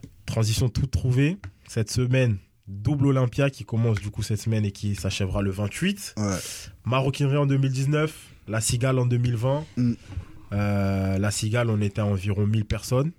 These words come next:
Speaker 1: contre près de deux mille là pour l'Olympia.
Speaker 2: Mm.
Speaker 1: Euh, il y avait eu le S N S Tour de La Cigale avec, euh, Esprit Noir et Sneezy. C'était toi qui mixais ?
Speaker 2: Ouais.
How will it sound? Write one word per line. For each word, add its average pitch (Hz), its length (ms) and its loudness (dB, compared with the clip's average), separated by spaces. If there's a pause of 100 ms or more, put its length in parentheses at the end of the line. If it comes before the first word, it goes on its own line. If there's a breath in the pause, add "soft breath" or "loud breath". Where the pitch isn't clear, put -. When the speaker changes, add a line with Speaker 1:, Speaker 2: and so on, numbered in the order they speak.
(200)
Speaker 1:
contre 107 180 -4
près 107 200 -2
de 101 60 -4
deux 107 160 0
mille 123 200 2
là 120 140 2
pour 110 160 -2
l'Olympia. 110 580 0
Speaker 2:
Mm. 110 140 0 (680 loud breath)
Speaker 1:
Euh, 95 880 0
il - 60 -4
y 107 60 0
avait 117 160 2
eu 131 40 2
le 131 180 0
S 131 160 0
N 135 100 0
S 131 180 0
Tour 143 300 0
de 127 100 -2
La 123 120 0
Cigale 135 400 0
avec, 113 340 0
euh, 110 360 2
Esprit 104 300 -2
Noir 113 260 0
et 101 540 2
Sneezy. 113 280 0
C'était 127 160 -4
toi 151 120 0
qui 143 100 0
mixais ? 127 180 4
Speaker 2:
Ouais. - 160 -2